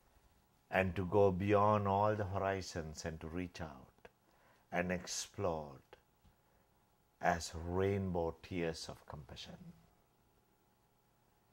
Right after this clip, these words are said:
And feel that what a great human being you are, and you happen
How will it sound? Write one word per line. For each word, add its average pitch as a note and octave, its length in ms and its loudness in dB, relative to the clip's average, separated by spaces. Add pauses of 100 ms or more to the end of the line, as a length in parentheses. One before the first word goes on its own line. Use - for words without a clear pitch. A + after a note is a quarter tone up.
(420)
And F2+ 180 -4
feel A#2+ 380 0
that D2 360 -6 (1040)
what F2+ 180 -2
a - 20 -4
great G2 380 0
human F#2 400 -2
being F2+ 280 -4
you E2 220 -6
are, D2 240 -10 (1200)
and G2+ 180 -4
you F2+ 100 -2
happen E2 340 -4